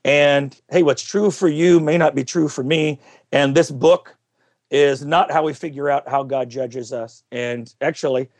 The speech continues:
um, I talk in the book about this radio show I heard where they were doing this game of what's worse. And one of the questions was, "Would you rather be prejudiced or a cannibal?"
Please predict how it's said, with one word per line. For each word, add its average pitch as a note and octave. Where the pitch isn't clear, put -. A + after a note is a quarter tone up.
um, B2
I C#3
talk G3+
in D#3
the C#3
book F3+
about C#3+
this C#3+
radio D#3+
show C3
I A#2+
heard C3+
where D3
they D3
were C#3+
doing D#3+
this B2+
game C#3+
of B2
what's E3+
worse. D3
And D#3
one G3+
of A3+
the F#3+
questions D3+
was, C#3
"Would D3
you D3+
rather G3+
be C3
prejudiced A3+
or D3+
a D3+
cannibal?" C#3